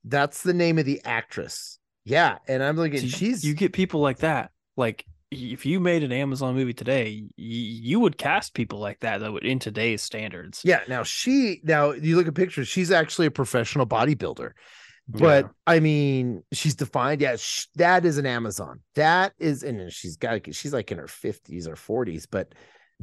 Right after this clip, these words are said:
Speaker 1: yeah, exactly. She is,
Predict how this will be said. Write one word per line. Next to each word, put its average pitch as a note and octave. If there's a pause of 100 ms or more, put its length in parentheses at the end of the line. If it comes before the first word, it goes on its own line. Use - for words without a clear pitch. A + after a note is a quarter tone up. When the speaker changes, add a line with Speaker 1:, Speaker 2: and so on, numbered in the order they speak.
Speaker 1:
yeah, E3+ (100)
exactly. A2+
She D3
is, A2+